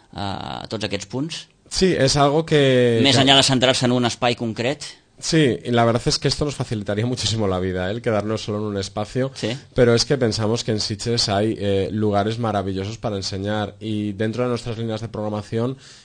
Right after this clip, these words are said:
Speaker 2: eh, lo que comentaba antes, ¿no? Que hay conciertos que requieren tal vez, pues, no una sala muy grande, y otros, pues, que requieren sonorización, otros conciertos que se pueden hacer al aire libre,
Speaker 1: Ah, sí, ah,
Speaker 2: otros que no, otros, pues, que tal vez es un formato más íntimo porque es música de cámara,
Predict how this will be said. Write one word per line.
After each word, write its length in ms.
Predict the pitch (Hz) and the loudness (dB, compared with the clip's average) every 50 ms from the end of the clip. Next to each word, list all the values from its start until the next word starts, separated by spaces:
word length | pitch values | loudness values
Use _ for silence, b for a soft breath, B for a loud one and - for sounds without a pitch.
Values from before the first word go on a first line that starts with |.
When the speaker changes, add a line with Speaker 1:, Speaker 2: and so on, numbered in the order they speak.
| B B _ _ - | B B _ _ -6
Speaker 2:
eh, 320 | - 104 104 104 101 80 69 | -4 -2 0 0 0 -2 -2
lo 120 | 104 107 101 | -2 -2 -4
que 80 | 104 | -2
comentaba 520 | 95 113 101 101 98 92 107 107 104 98 98 | -4 -2 -2 -2 -2 0 0 0 2 2 0
antes, 360 | 104 107 101 104 98 92 95 | 0 -2 -2 -2 -4 -4 -2
¿no? 180 | 101 101 110 | -4 -6 -6
Que 160 | 107 - 104 98 | -4 -4 -2 -2
hay 120 | 101 101 | -2 -2
conciertos 520 | 98 107 104 - - 110 95 - 104 - | -4 -6 -8 -8 -8 -12 -10 -10 -12 -12
que 80 | - 107 | -12 -12
requieren 400 | 95 101 98 98 104 101 104 98 | -10 -10 -10 -10 -10 -10 -10 -8
tal 140 | 98 95 101 | -8 -8 -8
vez, 180 | 101 101 98 - | -8 -8 -10 -10
pues, 160 | 101 95 98 | -12 -12 -10
no 160 | 104 101 104 | -8 -6 -6
una 200 | 107 107 104 101 | -6 -6 -6 -6
sala 240 | 104 - 107 101 101 | -8 -6 -6 -6 -6
muy 160 | 104 110 110 | -6 -4 -4
grande, 540 | 117 127 139 135 131 131 139 147 165 175 - - | -2 -2 0 0 0 0 0 0 0 0 -2 -4
y 160 | 117 107 107 | -6 -4 -2
otros, 240 | 107 101 - 101 101 | -2 -4 -4 -8 -12
pues, 160 | - 110 - | -12 -14 -12
que 80 | - 98 | -10 -10
requieren 300 | 95 95 - 101 101 98 | -10 -8 -8 -8 -8 -6
sonorización, 880 | - 104 101 101 98 98 101 98 110 104 - - 139 135 139 143 139 139 | -8 -8 -8 -6 -6 -8 -8 -10 -10 -12 -8 -4 -4 -2 -2 -4 -6 -8
otros 240 | 120 107 107 95 | -10 -8 -8 -8
conciertos 380 | - 110 98 98 104 95 95 95 | -10 -12 -12 -12 -12 -12 -12 -12
que 100 | 95 101 | -12 -14
se 80 | - 104 | -16 -14
pueden 220 | - 101 98 98 | -12 -12 -10 -10
hacer 180 | 95 101 104 95 | -10 -10 -10 -8
al 80 | 98 | -6
aire 180 | 101 98 101 101 | -6 -6 -6 -4
libre, 360 | 110 123 131 120 123 123 - - | -4 -4 -2 -2 -2 -4 -6 -8
Speaker 1:
Ah, 40 | - | -12
sí, 120 | - 85 | -10 -10
ah, 140 | 82 87 95 | -10 -6 -2
Speaker 2:
otros 320 | 101 113 110 113 110 104 - | 0 0 2 2 0 0 0
que 140 | - 113 | 0 2
no, 480 | 117 131 139 147 143 143 147 147 135 - | 2 4 4 4 4 4 2 0 -2 -4
otros, 360 | - 113 110 - 110 107 104 - | -6 -6 -6 -4 -4 -6 -6 -6
pues, 180 | - 104 - - | -8 -10 -10 -6
que 160 | - 104 101 | -4 -4 -2
tal 160 | - 104 104 | -2 -2 -4
vez 140 | 104 101 101 | -4 -6 -10
es 100 | 98 98 | -10 -14
un 100 | 110 104 | -14 -14
formato 360 | - - 104 104 104 101 - | -12 -12 -10 -8 -8 -8 -8
más 220 | 101 101 104 - - | -6 -6 -6 -6 -8
íntimo 320 | 110 101 110 98 104 98 | -8 -8 -6 -6 -6 -8
porque 160 | 95 98 98 107 | -8 -10 -10 -10
es 60 | 98 | -10
música 280 | 101 95 101 98 104 104 | -8 -8 -8 -8 -6 -6
de 120 | 107 104 | -6 -4
cámara, 380 | - 127 135 135 131 135 147 | -4 -4 -2 -2 -2 -4 -4